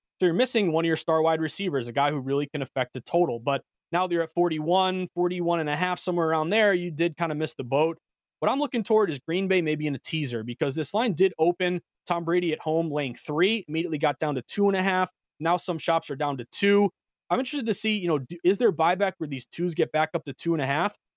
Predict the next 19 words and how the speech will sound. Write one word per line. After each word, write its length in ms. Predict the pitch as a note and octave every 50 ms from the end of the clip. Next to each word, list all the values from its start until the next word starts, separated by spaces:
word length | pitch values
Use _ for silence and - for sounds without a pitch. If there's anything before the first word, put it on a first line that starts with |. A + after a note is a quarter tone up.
| _
But 80 | - F3
if 100 | E3+ -
you 100 | F3+ F3+
do 180 | D#3 D#3+ B3+ D#4
look 180 | E4 C4+ -
at 120 | A3+ G#3 -
these 140 | - F3+ C#3+
short 320 | - - - G3+ G#3+ F3
road 240 | F#3+ G3 F#3 E3+ D3+
dogs 340 | C#3 D#3 D#3+ E3 D#3 - -
getting 260 | - D#3 C#3 C3+ B2 - -
plus 180 | E3+ F#3 F3 - -
three 180 | F3+ F3 F3
or 180 | E3+ D#3+ C#3+ C3+
less, 380 | C3 C#3 D3+ G3+ A3+ - - - _ _ _ _ _ _ _ - -
since 240 | - - G#3 G3 -
twenty 240 | - - B3+ C#4 B3
nineteen, 440 | A3+ G#3+ F#3+ F3 - - G#3 G3 E3+
they're 120 | C#3 A#2+